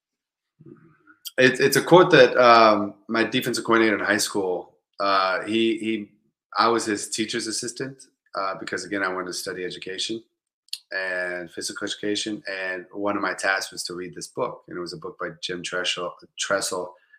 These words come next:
uh, famous college football coach in the States. And that was a quote that he kinda lived by, um, or one of 'em. And, uh, and yeah, I think it's something that resonated me and kind of,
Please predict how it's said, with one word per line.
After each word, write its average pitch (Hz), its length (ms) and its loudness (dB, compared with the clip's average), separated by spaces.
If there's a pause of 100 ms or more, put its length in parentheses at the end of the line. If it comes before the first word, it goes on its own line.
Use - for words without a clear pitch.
(180)
uh, 90 200 -4
famous 92 420 -6
college 90 280 -4
football 87 260 -10
coach 87 240 -10
in 87 80 -10
the 82 60 -10
States. - 440 -10 (760)
And 101 500 0 (320)
that 110 100 2
was 107 180 2
a 104 40 -2
quote 104 340 0
that 95 140 -2
he - 120 -4
kinda 95 220 -2
lived 85 260 -8
by, - 340 -6 (460)
um, 90 600 -6
or 92 140 -10
one 95 180 -4
of 87 100 -8
'em. 82 160 -10 (500)
And, 92 640 -4
uh, 87 460 -4 (1900)
and 117 120 2
yeah, 139 160 8
I 98 100 4
think 113 440 0 (1700)
it's 104 180 -6
something 110 300 0
that 92 120 0
resonated 101 520 -2
me 101 220 -2
and 104 120 -6
kind 95 300 -6
of, 90 300 -6